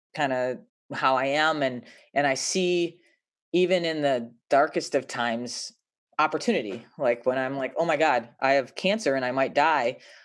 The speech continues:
I saw that as an opportunity to do the things I want to do with my firm to make it so that it can run without me, so that, you know, I, I mean, I had read the chances are that even if it turns into stage four cancer,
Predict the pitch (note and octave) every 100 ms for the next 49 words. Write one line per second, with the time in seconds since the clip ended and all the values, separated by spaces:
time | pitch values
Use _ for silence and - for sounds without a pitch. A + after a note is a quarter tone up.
0 | _ A#2+ C#3 F3 D3+ D#3+ D#3+ D3+ C3+ D3
1 | - F#3+ E3 D3+ D3 - D3+ C#3 C#3 C3+
2 | C3 - C3 A2+ F3 D#3+ F#3+ D#3+ D3+ C#3+
3 | D3 C#3+ C#3 C3 C#3 B2+ - C3 B2+ B2
4 | A#2+ - C3+ B2 B2+ B2 C3 B2+ B2+ C3
5 | B2 C3+ C3 B2+ - A#2+ A#2+ A2+ - _
6 | _ _ D#3 C#3 C3 B2+ C3+ C3+ C3 B2+
7 | B2 C3 B2 - _ _ _ - C3 -
8 | F3+ F3 C3+ B2+ A#2+ B2 - - _ -
9 | A#2+ A2+ - _ - F3 E3 D#3 D3 C#3
10 | - _ _ - E3 C3+ C#3+ B2+ C3 -
11 | D#3 C#3 C3+ - C#3 B2+ D3+ C#3+ B2 A#2
12 | C3